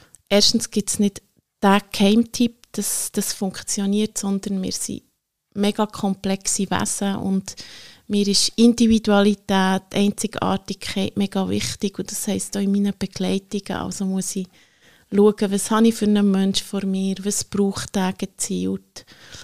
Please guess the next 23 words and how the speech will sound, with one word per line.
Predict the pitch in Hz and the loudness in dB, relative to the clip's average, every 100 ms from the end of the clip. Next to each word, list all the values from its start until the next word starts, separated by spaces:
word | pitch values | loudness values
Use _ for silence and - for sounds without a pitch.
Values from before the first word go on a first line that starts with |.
| - _ _ | -20 _ _
Und | - 196 190 | -4 -2 -2
ich | 196 | -4
finde | - 190 185 | -2 0 -2
das | - 190 - | -2 -4 -4
eben | 185 - 175 - _ _ _ - | -4 -4 -6 -8 _ _ _ -2
das | - | 2
Schöne | 202 190 208 214 - | 4 4 4 2 0
auch, | 185 180 | -4 -4
dass | - 190 - | -6 -4 -4
man | 185 | -4
so | - | -4
auf | - - | -4 -4
eine | 196 | -4
Entdeckungsreise | 196 180 185 185 - 208 - - 185 190 - | -4 -4 -4 -4 -4 -4 -4 -2 -2 -2 -4
kann | 190 | -4
gehen | 185 | -2
kann. | 180 170 190 196 _ _ _ - - - _ _ _ _ _ | -2 0 -2 -4 _ _ _ -20 -20 -20 _ _ _ _ _
Und | 202 | 2
gleichzeitig | 214 220 - 226 226 220 | 2 2 2 0 2 -2
auch | - 196 | 2 0
das | - 202 - - | 0 -2 -2 -4
Gefäß | - - 190 196 214 - - | -6 2 6 6 4 -2 -4
von | 208 196 190 185 | -2 0 0 0